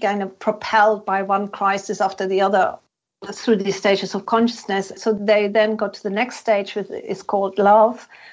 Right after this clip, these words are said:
where they very strongly meditate on love, forgiveness, make that the centerpiece of their life. And that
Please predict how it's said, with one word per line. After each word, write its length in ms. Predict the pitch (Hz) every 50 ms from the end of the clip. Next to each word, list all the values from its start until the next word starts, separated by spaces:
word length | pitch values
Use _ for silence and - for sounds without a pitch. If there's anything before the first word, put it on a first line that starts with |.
| - _ _
where 180 | 214 214 208
they 200 | 214 214 202 196 208
very 480 | 196 - 214 214 214 226 226 226 220 220
strongly 800 | 214 - - - - 220 214 214 208 208 202 202 202 196 190 - - -
meditate 560 | 196 190 190 196 208 202 - 202 190 196 196
on 140 | 202 202 196
love, 400 | 202 196 202 208 202 208 202 202
forgiveness, 640 | - - 202 196 - 214 202 214 214 202 202 196 -
make 220 | 208 202 214 -
that 200 | 202 196 - -
the 60 | -
centerpiece 640 | - - - 220 233 233 240 240 - - 208 208 208
of 120 | 196 - -
their 100 | 196 190
life. 420 | 190 185 185 202 226 214 - - _ _ _ _ _ _ _ _ - - - - - - - - - _ -
And 320 | 220 214 208 202 208 208
that 180 | 220 214 214